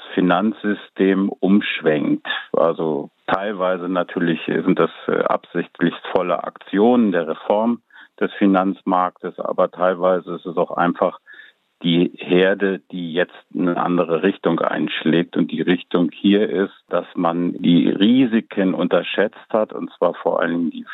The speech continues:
finanziellen Risiken. Wir sprachen ja bislang nur über physische Folgen, aber die finanziellen Folgen sind ja auch beträchtlich.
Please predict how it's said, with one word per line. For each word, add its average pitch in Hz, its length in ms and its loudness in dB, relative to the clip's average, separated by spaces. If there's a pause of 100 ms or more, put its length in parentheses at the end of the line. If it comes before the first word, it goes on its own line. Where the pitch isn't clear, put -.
(120)
finanziellen 85 800 0
Risiken. 90 640 2
Wir 82 80 0
sprachen - 440 -4
ja 87 120 2 (140)
bislang 87 440 -4
nur 90 200 0
über 82 160 -2 (160)
physische 104 500 4 (140)
Folgen, 90 460 -2 (400)
aber - 100 -2
die - 100 -2
finanziellen 90 800 0
Folgen 87 460 0
sind 82 160 -4
ja - 180 -2
auch - 340 -2
beträchtlich. - 920 -4